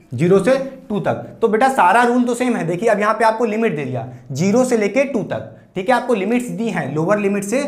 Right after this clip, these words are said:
upper limit तक integrate करना है, बाकी same है सारा rule। integrate करो पहले, पहले तो integrate करो, ठीक है। तो integrate करोगे तो बेटा क्या हो जाएगा, जल्दी तो integrate करोगे तो क्या हो जाएगा?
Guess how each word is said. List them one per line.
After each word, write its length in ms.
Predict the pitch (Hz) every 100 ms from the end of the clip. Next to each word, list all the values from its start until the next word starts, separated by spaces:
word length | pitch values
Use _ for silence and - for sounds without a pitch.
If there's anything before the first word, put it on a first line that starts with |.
| 294 -
upper 220 | 170 208
limit 320 | 196 202 190 196
तक 180 | 240 240
integrate 420 | 175 175 180 226
करना 180 | 226 214
है, 120 | 202 - - _ 143
बाकी 320 | 147 175 254
same 300 | 254 262 254
है 140 | 233
सारा 260 | 220 202 208
rule। 180 | 190 185 185
integrate 420 | 175 170 185 214 -
करो 120 | 156
पहले, 260 | 139 127 110
पहले 320 | - 139 190
तो 300 | 262 285 277 -
integrate 480 | 196 202 214 - -
करो, 200 | 110 101 - -
ठीक 160 | 214
है। 120 | 226 220 - -
तो 60 |
integrate 420 | 185 180 202 220 208
करोगे 240 | 214 226
तो 100 | 214
बेटा 160 | 208 220
क्या 160 | 208
हो 60 | 220
जाएगा, 140 | 214
जल्दी 180 | 202 202
तो 280 | 202 202 202 - - - - -
integrate 400 | 165 160 190 208 208
करोगे 200 | 220 226
तो 80 |
क्या 120 | 226 226
हो 60 |
जाएगा? 220 | 185 143